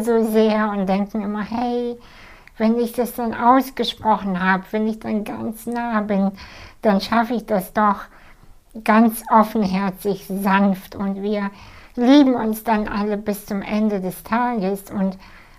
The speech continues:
alles ist wieder gut.“ Das kann ich dir nicht versprechen. <clears throat>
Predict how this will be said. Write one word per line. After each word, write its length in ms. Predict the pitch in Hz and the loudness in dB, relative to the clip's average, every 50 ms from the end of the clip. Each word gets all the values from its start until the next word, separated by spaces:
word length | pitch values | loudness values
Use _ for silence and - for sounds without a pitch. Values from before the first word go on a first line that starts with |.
| - - | -12 -4
alles 340 | - 214 214 226 226 220 - | -2 0 0 0 -2 -2 -4
ist 240 | 226 202 - - | -8 -8 -8 -8
wieder 300 | - 214 202 214 214 202 | -6 -6 -2 -2 -2 -4
gut.“ 460 | 196 196 - 226 220 185 165 - - - - - _ - - - - - - _ - _ - - - - - - - - - - - | -4 -4 -4 -4 -4 -4 -4 -6 -10 -20 -20 -20 _ -20 -20 -20 -20 -20 -20 _ -20 _ -20 -20 -20 -20 -20 -20 -20 -20 -20 -20 -8
Das 220 | - 185 175 - - | -8 -6 -6 -6 -2
kann 180 | 202 196 202 202 | 0 2 2 2
ich 100 | 185 190 | 0 -2
dir 120 | - 165 | -6 -6
nicht 200 | 165 170 170 - | -6 -6 -8 -8
versprechen. 600 | - 165 - - - - 156 156 - - 220 220 - - | -8 -8 -8 -8 -8 -10 -10 -10 -8 -12 -12 -12 -10 -10
<clears throat> 220 | - 190 190 185 | -8 -6 -6 -8